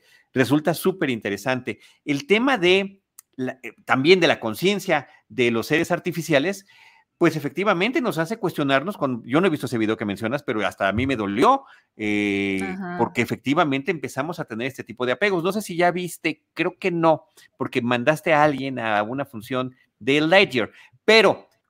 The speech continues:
Speaker 1: el,
Speaker 2: Ah, no.
Speaker 1: el gatito artificial,
Speaker 2: Mm.
Speaker 1: guau. Y perdón,
Speaker 2: Ok.
Speaker 1: porque yo
Speaker 2: Son Sox
Speaker 1: pensé
Speaker 2: se
Speaker 1: que
Speaker 2: llama, ¿no?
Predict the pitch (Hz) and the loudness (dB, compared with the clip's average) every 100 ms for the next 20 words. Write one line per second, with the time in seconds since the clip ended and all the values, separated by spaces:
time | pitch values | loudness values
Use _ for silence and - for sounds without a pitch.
0 | - 202 233 202 196 190 180 175 _ _ | 4 6 8 4 0 -2 -6 -6 _ _
1 | _ _ _ _ _ _ 165 180 170 175 | _ _ _ _ _ _ 4 6 6 4
2 | - - 240 254 254 240 120 110 101 95 | 2 -8 -8 -2 -2 0 -4 -6 -14 -12
3 | 117 120 196 359 _ _ _ 185 170 160 | -2 -2 -2 -6 _ _ _ -16 -14 -16
4 | - _ _ - 104 113 87 - _ _ | -20 _ _ -12 0 0 0 -4 _ _
5 | _ - 123 - 120 151 202 226 151 135 | _ -14 -8 -2 0 2 0 -2 -8 -6
6 | 117 113 127 151 160 156 311 - 139 110 | -4 -2 0 0 0 4 4 4 -2 -4
7 | 143 202 190 170 208 415 | -2 0 0 -2 -6 -8